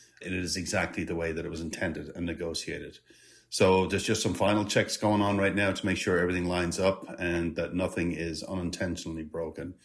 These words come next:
We all know the, uh, the importance of getting that language correct. So, yeah, no, that's, it's coming, David, and it's, it's critical,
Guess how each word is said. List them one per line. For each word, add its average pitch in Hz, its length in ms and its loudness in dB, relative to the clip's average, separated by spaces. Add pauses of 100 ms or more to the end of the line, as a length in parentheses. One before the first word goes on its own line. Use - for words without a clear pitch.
(260)
We 95 80 4
all 92 160 4
know 90 260 4
the, 80 320 -4
uh, 78 240 -4 (200)
the 87 100 -2
importance 80 420 -6
of 80 140 -10
getting 82 240 -4
that 80 200 -6
language 82 420 -10
correct. 80 420 -8
So, 80 380 -4 (520)
yeah, 101 140 6
no, 92 320 6
that's, 92 280 0 (120)
it's 107 180 2
coming, 95 240 2
David, 85 300 2
and 87 160 -2
it's, - 180 -2
it's - 180 0
critical, 143 460 4